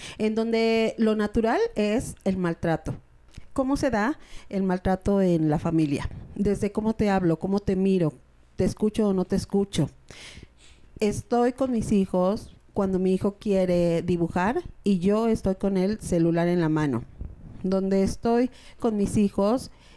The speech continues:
y estoy al mismo tiempo viendo televisión, explorando redes sociales. Esa también es una, una parte importante que nos está llevando a no mirar a los hijos, a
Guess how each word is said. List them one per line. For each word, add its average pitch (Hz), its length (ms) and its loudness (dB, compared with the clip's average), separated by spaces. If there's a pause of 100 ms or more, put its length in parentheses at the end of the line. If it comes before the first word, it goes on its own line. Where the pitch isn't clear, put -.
(220)
y 196 240 0
estoy 202 600 0
al 196 140 0
mismo 196 260 2
tiempo 208 320 0
viendo 185 260 0
televisión, 196 880 2 (1400)
explorando 180 680 -2
redes 160 260 0
sociales. 190 800 0 (800)
Esa 226 240 0
también 185 320 0
es 185 160 0
una, 180 480 0 (400)
una 196 300 0
parte 180 360 0
importante 170 800 0
que 165 440 0 (200)
nos 190 300 0
está 208 300 0
llevando 185 640 2 (460)
a 170 420 0 (500)
no 214 320 2
mirar 202 280 2
a 185 80 0
los 165 180 -2
hijos, 156 280 0
a 165 180 0